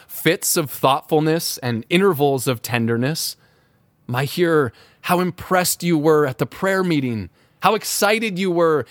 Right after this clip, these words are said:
at that revival service, when you heard a zealous brother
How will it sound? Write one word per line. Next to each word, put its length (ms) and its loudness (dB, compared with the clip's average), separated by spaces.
at 140 -2
that 160 2
revival 600 0
service, 600 -2
when 140 0
you 140 -2
heard 280 2
a 80 -4
zealous 480 0
brother 420 2